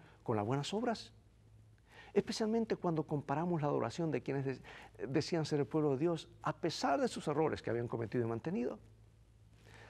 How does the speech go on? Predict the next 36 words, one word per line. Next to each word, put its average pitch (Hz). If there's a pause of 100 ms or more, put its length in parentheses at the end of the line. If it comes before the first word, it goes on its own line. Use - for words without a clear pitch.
(140)
Ahí 214
tenemos 240
Isaías 196
cincuenta 170
y -
ocho, 156
por 107
ejemplo. - (680)
Dios 214
declaró 185
explícitamente - (440)
que 165
la 180
adoración 170
que 135
más 165
le 151
agrada 135
eran 117
actos 131
de 127
bondad 117 (240)
y 131
el 123
cuidado 110
de 110
los 98
pobres 101
y 107
necesitados. 220 (640)
Así 165
que 147
tenemos 156
elemento 135
de 90 (480)
juicio, 226